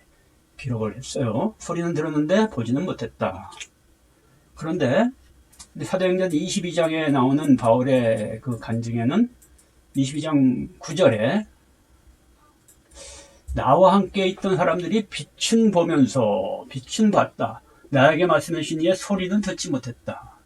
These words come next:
빛은 보고 소리는 못 듣고, 저쪽은 소리는 듣고 보지는 못하고.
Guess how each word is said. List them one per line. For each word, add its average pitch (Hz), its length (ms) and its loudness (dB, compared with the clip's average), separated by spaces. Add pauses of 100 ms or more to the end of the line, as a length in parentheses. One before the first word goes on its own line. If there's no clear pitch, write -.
(240)
빛은 196 360 2
보고 254 420 4 (240)
소리는 185 320 0
못 - 140 0
듣고, 117 180 -4
저쪽은 208 540 2 (200)
소리는 196 340 2
듣고 208 380 4
보지는 156 340 2
못하고. 104 480 -2